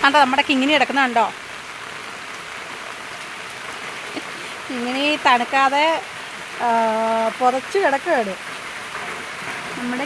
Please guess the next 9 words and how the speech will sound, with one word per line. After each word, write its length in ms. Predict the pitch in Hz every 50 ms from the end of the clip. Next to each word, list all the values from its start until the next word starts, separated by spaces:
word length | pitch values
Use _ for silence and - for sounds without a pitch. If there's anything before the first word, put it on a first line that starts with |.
| -
കിങ്ങിണിയാണ്. 600 | - 240 247 254 254 262 277 277 240 214 220 226 220 170 - - - - - - - - - - - - - - - - - - - - - - - - - - - - - - -
കിങ്ങിണി 320 | - 277 302 330 381 415 427 453 466 - - - - - - - - - - - - - - - - - - - - - - - - - - - - - - - - - - - - - - - - - - - - - - - - - - - - - - - - - - - - - - - - _ _ _ _ _ _ _ _ _ _ _ _ _ _ - - - - - - - - - - - - - - -
കുറച്ച് 280 | 330 330 330 320 - 403
ദിവസം 260 | 415 403 - 453 440
കൂടി 280 | 349 359 349 349 370 392
ഇരുന്നിട്ടാന്ന് 460 | 381 359 320 320 330 302 320 285 277
തോന്നുന്നു 240 | 294 294 294 302 285
ഇങ്ങനെ 220 | 294 302 311 311
ഇത്രയും 600 | 302 262 - - 294 294 294 302 302 311 302 285